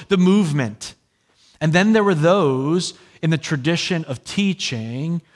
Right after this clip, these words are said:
who would bring it back to center and remind, "This is what we know. This is what we believe." And without the creativity, it's dry and dead.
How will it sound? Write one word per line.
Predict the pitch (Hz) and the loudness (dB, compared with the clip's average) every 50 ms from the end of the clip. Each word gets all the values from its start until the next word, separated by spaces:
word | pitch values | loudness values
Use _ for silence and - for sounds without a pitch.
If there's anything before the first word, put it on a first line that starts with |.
| _ _ | _ _
who | - 180 | -2 0
would | 165 160 139 127 | 0 0 -2 0
bring | 143 151 160 | -2 -2 -2
it | 151 123 - | -2 -4 -4
back | 135 135 143 147 - - | -2 -2 -2 -2 -4 -8
to | - 165 | -10 -10
center | - - 156 165 170 156 - 131 127 123 | -8 -6 -4 -4 -4 -4 -4 -4 -4 -4
and | 123 123 | -4 -4
remind, | 127 127 131 127 127 127 123 113 113 | -4 -4 -2 -2 -2 -2 -4 -4 -4
"This | 139 131 - - | -4 -6 -4 -6
is | 160 139 135 | -6 -6 -4
what | 139 143 139 139 | -4 -4 -4 -4
we | 143 143 | -4 -4
know. | 135 131 131 127 120 113 107 107 104 | -4 -4 -4 -4 -4 -6 -8 -8 -10
This | 110 131 143 - - - | -6 -6 -6 -6 -6 -8
is | 151 135 135 | -8 -6 -4
what | 143 147 139 - | -4 -4 -4 -4
we | 151 156 | -4 -4
believe." | 135 120 143 135 131 135 139 143 139 127 117 - - - - - | -4 -4 -4 -4 -2 -2 -2 -2 -2 -4 -4 -6 -10 -18 -10 -4
And | 143 151 151 147 127 - - - | -2 -2 -2 -2 -4 -8 -8 -4
without | - 156 156 165 160 160 - | 0 2 4 4 4 2 -2
the | - | -6
creativity, | - - - 190 175 160 156 147 - - 190 196 214 226 240 233 | -8 -4 -2 0 2 2 0 0 0 0 0 0 0 0 -2 -2
it's | - 123 113 - 127 | -4 -6 -8 -8 -10
dry | 120 120 139 143 143 143 143 143 143 - - | -8 -4 -2 0 0 2 0 0 -2 -4 -4
and | 135 127 120 | -6 -6 -4
dead. | 110 120 113 113 110 110 107 110 | -6 -6 -6 -6 -6 -8 -10 -12